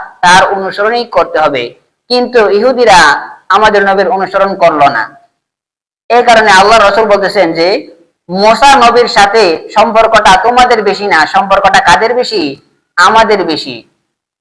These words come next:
তখন আল্লাহ রাসূল সাহাবায়ে কেরামদেরকেও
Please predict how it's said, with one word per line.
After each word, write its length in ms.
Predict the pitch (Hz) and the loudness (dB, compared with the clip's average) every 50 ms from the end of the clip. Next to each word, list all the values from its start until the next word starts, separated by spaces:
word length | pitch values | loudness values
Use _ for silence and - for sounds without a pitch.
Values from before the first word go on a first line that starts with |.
| _ _ _ _ _ _ _ _ _ | _ _ _ _ _ _ _ _ _
তখন 300 | - 214 220 226 226 226 | 0 2 2 4 4 2
আল্লাহ 220 | 220 226 226 220 214 | 2 2 4 4 4
রাসূল 720 | 202 202 - 226 220 202 170 147 143 135 110 - - - - _ _ _ _ _ _ | 2 0 0 0 2 2 2 2 0 -4 -6 -12 -16 -20 -20 _ _ _ _ _ _
সাহাবায়ে 440 | - - 202 202 220 233 240 233 220 | -6 -2 0 2 2 4 4 2 2
কেরামদেরকেও 920 | 214 220 220 214 202 208 202 202 202 196 190 175 156 147 143 131 - | 2 0 0 0 0 0 -2 0 2 2 4 4 4 2 0 -2 -4